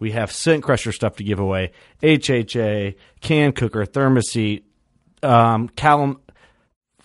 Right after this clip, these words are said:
shit, Kalamazoo Bow Works. Man, I probably butchered that and I feel bad. Um, there's, there's a ton. I, uh, there's so many giveaways that we have. I don't even wanna start to list 'em all 'cause I know I'll forget somebody and then I'll feel really bad.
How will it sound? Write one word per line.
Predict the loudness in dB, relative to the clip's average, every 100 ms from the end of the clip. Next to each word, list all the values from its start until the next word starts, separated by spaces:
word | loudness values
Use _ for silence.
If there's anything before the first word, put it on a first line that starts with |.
| _
shit, | -12 -8 -8 -10 _ _ _ _
Kalamazoo | -2 0 2 0 0 2 2 0 -2 _ _
Bow | 0 0
Works. | 0 -2 -4 -4
Man, | -2 0
I |
probably | 0 0 0
butchered | -2 -2 -2
that | 0
and | -2
I |
feel | -2 -2 0
bad. | 0 0 -4 _ -8
Um, | -2 0 0 0
there's, | -2 -2 2
there's | 4
a | 4
ton. | 4 4 4
I, | 2 0
uh, | -2 0
there's | 0 2
so | 2 2
many | 2 0 0 -4 -8
giveaways | 0 4 6 6 6
that |
we | 4
have. | 6 8
I | 6
don't | 6 4
even | 4 4
wanna | 2
start | 0 0
to |
list | 2 2 4
'em | 4
all | 4
'cause | 4
I | 6
know | 8 8 8 8
I'll | 6
forget | 4 -2 -4 -4
somebody | -2 0 0 0
and | 0
then | -2
I'll | -2
feel | -2 -2
really | -2 -2
bad. | -2 -4